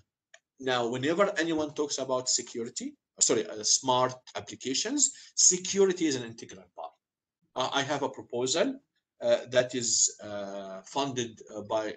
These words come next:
internationally, and we work on the smart grid.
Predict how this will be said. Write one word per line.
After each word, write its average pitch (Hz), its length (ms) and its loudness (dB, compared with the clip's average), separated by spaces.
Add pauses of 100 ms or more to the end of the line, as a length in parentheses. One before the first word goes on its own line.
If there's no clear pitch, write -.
(140)
internationally, 131 680 -2 (460)
and 127 220 -2
we 131 80 0
work 143 240 4
on 120 80 -8
the 113 80 -6
smart 120 540 0
grid. 165 300 -4